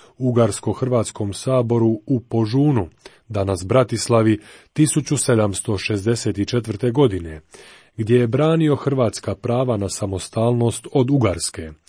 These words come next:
a čini se da je imao snažne političke veze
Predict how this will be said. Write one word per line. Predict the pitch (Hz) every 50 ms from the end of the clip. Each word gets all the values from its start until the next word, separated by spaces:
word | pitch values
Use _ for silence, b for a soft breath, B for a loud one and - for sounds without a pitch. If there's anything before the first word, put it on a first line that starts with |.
| B B B B B B B B B B
a | - 113
čini | - - 180 196 202 180
se | - - 151
da | 131 135 139
je | 151
imao | 170 170 160 143 127 120
snažne | - - - 156 160 151 123 98 107 104 98
političke | - - 110 107 123 127 - 110 - - - 104 98
veze | 92 120 147 143 117 123 127 117